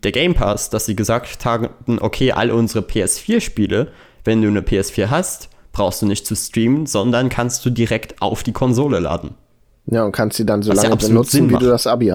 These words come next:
Speaker 2: äh, Abo hast, ne?
Speaker 1: Genau.
Speaker 2: Das haben, machen sie ja bei PlayStation Plus schon sehr lange, dass du, du kannst ja während dieses Services dir jeden Monat Spiele gratis geben lassen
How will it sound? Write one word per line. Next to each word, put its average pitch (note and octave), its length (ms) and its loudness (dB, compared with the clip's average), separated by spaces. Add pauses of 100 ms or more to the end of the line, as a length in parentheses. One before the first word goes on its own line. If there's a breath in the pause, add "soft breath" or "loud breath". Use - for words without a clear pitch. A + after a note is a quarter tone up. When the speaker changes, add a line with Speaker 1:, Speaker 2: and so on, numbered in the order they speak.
(140)
Speaker 2:
äh, G#2+ 120 2
Abo G2+ 320 2
hast, - 200 -2
ne? C#3 160 0 (300)
Speaker 1:
Genau. D4+ 340 0 (380)
Speaker 2:
Das - 180 -2
haben, A2+ 140 0
machen A#2+ 240 0
sie B2+ 80 4
ja A#2+ 60 6
bei A2 120 6
PlayStation A2 560 2
Plus A2 220 0
schon G#2+ 200 0
sehr G#2 200 4
lange, G#2 260 2
dass F#2+ 240 -4
du, G#2 200 2 (100)
du A2 80 -2
kannst A2 260 -2
ja G#2+ 140 2
während A2 240 2
dieses G#2 280 -2
Services A#2+ 520 2
dir A2 100 2
jeden G#2+ 160 4
Monat G#2 300 0
Spiele G2+ 340 -2 (140)
gratis G#2+ 420 -2
geben C3+ 220 2
lassen C#3 280 0